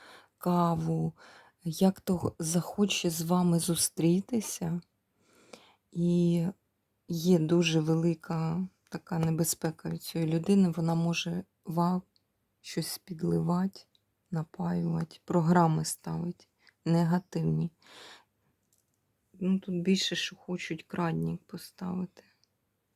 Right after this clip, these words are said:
Мороки наводять і привор-, ну, приворотні дії такі. Це все я убираю. Прошу вищі сили, допоможіть. До речі, можливо,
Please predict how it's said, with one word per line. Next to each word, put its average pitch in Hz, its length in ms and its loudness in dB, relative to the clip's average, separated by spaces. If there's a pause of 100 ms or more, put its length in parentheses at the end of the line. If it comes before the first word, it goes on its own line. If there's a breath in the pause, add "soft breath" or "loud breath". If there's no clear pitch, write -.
(1700)
Мороки 202 520 0
наводять 170 720 -4
і 175 300 -4
привор-, 175 460 -4 (240)
ну, 185 260 0 (160)
приворотні 175 880 -2 (540)
дії 160 380 -4
такі. 190 480 -10 (800 loud breath)
Це - 160 -14
все 170 300 -8
я 165 260 -4 (140)
убираю. 165 680 -4 (560 soft breath)
Прошу - 380 -6
вищі 165 320 -6
сили, 170 360 -4
допоможіть. 175 760 -8 (1160 loud breath)
До 190 100 12
речі, 226 320 4
можливо, 185 880 6